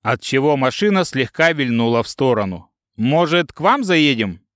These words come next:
Посмотрю, как вы живёте, как вообще в четвёртом десятилетии человек живёт, чем дышит, о погоде поговорим. Кстати, сегодня отличная погода».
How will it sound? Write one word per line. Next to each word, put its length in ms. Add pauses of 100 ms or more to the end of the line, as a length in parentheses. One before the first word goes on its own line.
(340)
Посмотрю, 640
как 240
вы 100
живёте, 680 (260)
как 220
вообще 460
в 40
четвёртом 520
десятилетии 760
человек 540
живёт, 400 (220)
чем 260
дышит, 480 (200)
о 160
погоде 540
поговорим. 680 (300)
Кстати, 680
сегодня 440
отличная 500
погода». 520